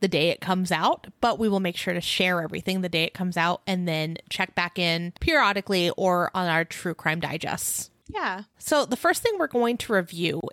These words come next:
Speaker 1: is a probable cause document that came out. And this is out of Arizona. So now we're leaving Idaho and coming back to Arizona. And it's the state versus Lori Vallow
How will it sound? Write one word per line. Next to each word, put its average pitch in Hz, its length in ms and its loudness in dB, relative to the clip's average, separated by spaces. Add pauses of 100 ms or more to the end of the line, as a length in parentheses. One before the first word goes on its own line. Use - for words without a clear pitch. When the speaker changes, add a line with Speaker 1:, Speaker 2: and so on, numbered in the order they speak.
Speaker 1:
is 202 560 2 (140)
a 226 160 2
probable 254 760 0
cause - 720 -2
document 294 540 0
that 311 100 2
came 302 220 0
out. 320 300 4 (180)
And 233 260 4
this 285 380 2 (100)
is 330 380 4
out 214 180 2
of 226 140 2 (100)
Arizona. 196 760 2
So - 180 -2
now 202 160 4
we're 330 160 4
leaving 220 460 0
Idaho 247 800 2
and 190 140 -2
coming 214 340 2
back 180 260 2
to 170 120 -2
Arizona. 180 800 0 (160)
And 220 420 2
it's - 160 -6
the 208 80 -6
state 247 300 0
versus 254 360 -2
Lori 190 320 0
Vallow 196 600 0